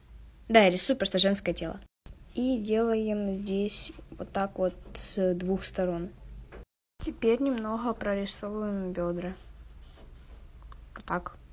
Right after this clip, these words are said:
Отмечаем места там, где у нас будут находиться ляжки.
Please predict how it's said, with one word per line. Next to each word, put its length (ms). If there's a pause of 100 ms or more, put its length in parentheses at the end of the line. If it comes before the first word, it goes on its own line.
(680)
Отмечаем 640
места 280
там, 240
где 100
у 40
нас 160
будут 240
находиться 560
ляжки. 440